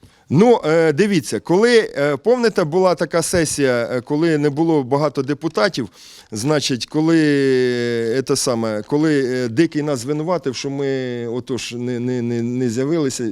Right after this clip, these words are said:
і Дикий сказав, що ми ці, заблокували роботу сесії, там, е, чи як, чи що. Значить, я теж тоді був в лікарні. Повідомив Сергія Івановича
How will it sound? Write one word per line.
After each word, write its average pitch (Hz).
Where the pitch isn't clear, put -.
і 139
Дикий 156
сказав, 151
що 139
ми 143
ці, 107
заблокували 151
роботу 139
сесії, 143
там, 120
е, 104
чи 127
як, 151
чи 135
що. 185
Значить, 131
я 123
теж 196
тоді 196
був 175
в 165
лікарні. 95
Повідомив 160
Сергія 160
Івановича 104